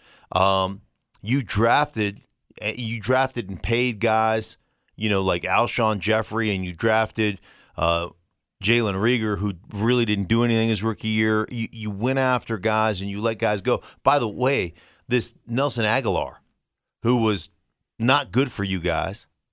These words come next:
gets into a different system in with the Raiders and really becomes a prominent player. And what the Raiders had told me was, man, they had in Philadelphia, Aguilar was running the slot, and he was no good out there.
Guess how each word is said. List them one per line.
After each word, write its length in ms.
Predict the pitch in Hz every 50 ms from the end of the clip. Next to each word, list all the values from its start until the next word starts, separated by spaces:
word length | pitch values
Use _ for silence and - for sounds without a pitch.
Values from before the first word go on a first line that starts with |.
| _ _ _ _ _ _ _ _ _ _ _ _ _ _ _ _ -
gets 240 | 113 139 127 - -
into 280 | 151 147 131 - 127
a 60 | 120 113
different 380 | 92 127 143 - 135 139 113
system 460 | - - 139 123 - - 117 110 110 - -
in 360 | 120 113 113 107 104 104 - - - - - -
with 200 | 95 101 107 92
the 80 | 101 92
Raiders 420 | 95 131 160 170 135 113 92 90
and 100 | 104 104
really 180 | 110 127 127 117
becomes 320 | 98 95 - 113 104 92
a 60 | 98
prominent 540 | - - - - 135 131 131 123 110 104 -
player. 420 | - 123 143 147 135 107 98 95 - - - - - _ _ _ - -
And 340 | 131 127 123 123 123 123 - _ _ _ _ _
what 160 | - 113 127 127
the 80 | 120
Raiders 460 | 104 110 131 165 180 175 135 110 -
had 120 | 107 95 -
told 320 | - 127 127 120 107 85
me 300 | 101 123 175 190 170 139
was, 380 | 120 110 110 104 104 101 - - _ _ _ _ _ _ _ -
man, 220 | - 123 131 131
they 140 | 131 160 175
had 300 | 160 151 131 127 123 117
in 120 | 110 113
Philadelphia, 840 | 110 - 139 147 147 123 123 143 165 160 - 123 110 104 104 107 - - -
Aguilar 400 | - 131 156 156 143 123 113 113
was 160 | 113 110 98
running 220 | 113 117 120 107
the 40 | 95
slot, 560 | 85 - - 135 147 175 165 120 - - - - _ -
and 100 | 110 123
he 60 | 131
was 160 | 131 147 107
no 120 | 127 156 143
good 320 | 98 87 101 120 160 185
out 220 | 151 98 85 78
there. 300 | - 87 73 71 71 -